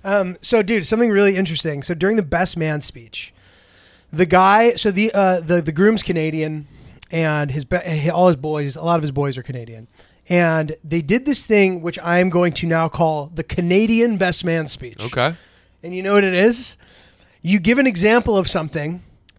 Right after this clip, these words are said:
Speaker 1: and then you're like, "Isn't that right, Dave?" And Dave stands up in the back of the room and says some shit.
Speaker 2: Is Dave, Dave is another groomsman?
Speaker 1: Yeah, somewhere.
Speaker 2: Not the, not the groom.
Speaker 1: <laughs> Not the groom.
Speaker 2: Oh,
Speaker 1: Not
Speaker 2: oh.
Speaker 1: the groom and not the best man. Some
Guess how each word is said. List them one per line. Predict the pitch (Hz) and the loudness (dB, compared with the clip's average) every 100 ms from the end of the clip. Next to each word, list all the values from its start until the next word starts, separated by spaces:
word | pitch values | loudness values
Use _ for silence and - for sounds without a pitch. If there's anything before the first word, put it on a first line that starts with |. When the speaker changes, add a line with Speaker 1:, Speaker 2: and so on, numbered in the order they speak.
| _ 208 | _ -2
Speaker 1:
and | 196 | 0
then | 190 | 2
you're | 196 | 2
like, | 185 202 | 0 -2
"Isn't | 233 247 | -4 -2
that | 277 277 | -2 2
right, | 330 370 | 2 2
Dave?" | 208 170 135 117 - | -2 -2 -4 -10 -8
And | 190 175 | -6 0
Dave | 196 214 240 220 | 4 6 6 2
stands | - 214 214 220 | 0 4 4 4
up | 233 | 2
in | 214 | 2
the | 196 | 2
back | 202 202 | 2 2
of | 208 | -2
the | 190 | 0
room | 214 196 180 170 | 2 2 0 -2
and | 180 - | -4 0
says | 196 190 | 2 2
some | - 156 | -2 -6
shit. | 143 123 _ _ _ - | -8 -12 _ _ _ -8
Speaker 2:
Is | 135 | -8
Dave, | - 160 165 143 - - | 2 4 4 2 -8 -8
Dave | 127 160 160 | 0 2 2
is | 139 | 0
another | 139 135 127 | 0 2 2
groomsman? | 110 120 147 156 233 262 233 _ | 2 -2 -2 0 0 0 -6 _
Speaker 1:
Yeah, | 247 233 127 - | 2 2 0 -4
somewhere. | - 240 226 233 226 | 0 2 4 4 4
Speaker 2:
Not | 170 160 | 2 0
the, | 151 | 0
not | 151 147 | 2 0
the | 139 | -2
groom. | 120 123 80 71 - 214 | 0 0 -2 -10 -14 -8
Speaker 1:
<laughs> | - | -2
Not | 254 214 226 - | 2 2 2 -2
the | |
groom. | 185 180 139 | -4 -4 -2
Speaker 2:
Oh, | 160 165 139 208 | 0 2 2 4
Speaker 1:
Not | 226 | 2
Speaker 2:
oh. | 117 | 2
Speaker 1:
the | 220 | -2
groom | 240 247 262 240 | 0 2 2 2
and | 208 196 | 2 4
not | 196 190 | 4 2
the | 180 | 0
best | 180 170 | 0 0
man. | 180 135 113 - | -6 -6 -12 -6
Some | - 214 | -2 0